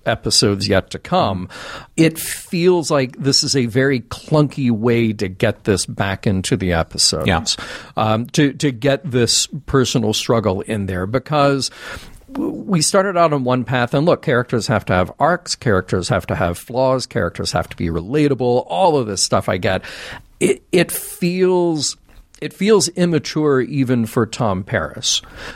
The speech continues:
Speaker 1: especially because, uh, like I said, you know, we, we're,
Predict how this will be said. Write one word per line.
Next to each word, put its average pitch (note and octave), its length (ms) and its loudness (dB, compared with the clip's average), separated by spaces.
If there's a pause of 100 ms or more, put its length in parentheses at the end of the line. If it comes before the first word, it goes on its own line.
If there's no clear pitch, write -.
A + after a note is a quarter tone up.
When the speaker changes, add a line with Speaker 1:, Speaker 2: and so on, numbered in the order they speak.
(140)
Speaker 1:
especially D3 640 0
because, A2+ 680 2 (440)
uh, G#2 220 -2
like D3+ 480 0
I C#3 40 -2
said, D#3 240 2
you A#2+ 60 0
know, A#2 80 2
we, C3 180 4
we're, B2 520 2